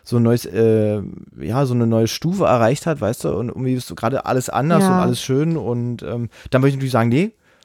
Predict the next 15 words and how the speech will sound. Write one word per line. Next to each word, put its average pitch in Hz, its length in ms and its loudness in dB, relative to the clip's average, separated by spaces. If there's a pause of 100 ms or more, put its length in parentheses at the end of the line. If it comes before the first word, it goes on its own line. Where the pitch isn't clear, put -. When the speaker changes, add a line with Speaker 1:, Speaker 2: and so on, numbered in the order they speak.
(120)
Speaker 1:
bleib 113 240 2
hier." 180 280 2 (1000)
Ähm, 131 500 0 (800)
aber 131 440 2 (160)
ich 113 180 -4 (180)
bin 127 100 -2
natürlich 131 340 -2
dann - 120 -2
eher 110 160 2
auf 117 100 0
der 123 140 2
Seite, 120 240 0
dass 117 160 -6
ich 120 80 -12
sage, 117 460 -2